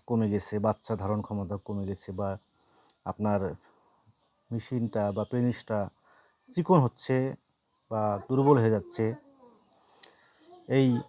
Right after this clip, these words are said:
নাড়ুটা কদম ফুলের মতো একটা নাড়ু তৈরি করছি, উম, একদম উন্নত মানের। এটি খুবই সুন্দর একটি কাজ করে, এত সুন্দর কাজ। যাদের খুবই দুর্বলতা,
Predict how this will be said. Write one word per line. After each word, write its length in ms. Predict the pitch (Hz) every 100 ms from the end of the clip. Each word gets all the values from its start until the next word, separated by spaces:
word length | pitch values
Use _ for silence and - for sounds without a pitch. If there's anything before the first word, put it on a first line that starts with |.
| - - -
নাড়ুটা 440 | 120 120 135 113 98 101 _ _ - _ _ _ _ _ -
কদম 260 | 117 135 131
ফুলের 280 | - 131 131
মতো 220 | 117 113
একটা 140 | - 110
নাড়ু 140 | 107 101
তৈরি 140 | 98 92
করছি, 220 | 90 113
উম, 220 | 107 107 - _ _ _ _ _ 740 _ _ _ _ _ _ - - 147
একদম 260 | 135 156 160 165
উন্নত 320 | 175 175 131
মানের। 320 | 110 76 71 - _ _ -
এটি 380 | 135 147 131 156 _ _
খুবই 220 | - 165 160
সুন্দর 280 | 160 143 123
একটি 180 | -
কাজ 180 | 117 98 -
করে, 220 | 104 101 151 - _ _ _ - - - - -
এত 160 | 117
সুন্দর 340 | 147 - 151 139
কাজ। 240 | 113 98 98 117 113 _ _ _ 110
যাদের 280 | 120 120 127
খুবই 340 | - 175 175
দুর্বলতা, 640 | 135 117 107 95 - 135